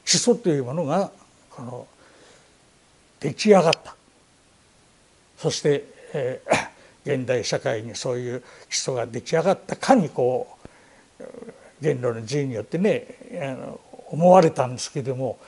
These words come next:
しかし、よく考えると、もう一つ、その確かに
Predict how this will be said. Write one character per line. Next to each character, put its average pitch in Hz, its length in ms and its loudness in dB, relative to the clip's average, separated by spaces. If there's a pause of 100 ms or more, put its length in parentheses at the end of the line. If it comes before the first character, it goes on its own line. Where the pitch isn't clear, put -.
(140)
し - 80 -16
か 208 120 8
し、 156 240 0 (460)
よ 226 140 4
く - 20 -2
考 165 240 4
え 156 80 10
る 147 100 6
と、 143 220 2 (320)
も 180 220 8
う 165 40 6
一 175 160 8
つ、 143 260 -2 (300)
そ - 120 0
の 180 60 4
確 220 300 4
か 226 120 8
に 196 180 -2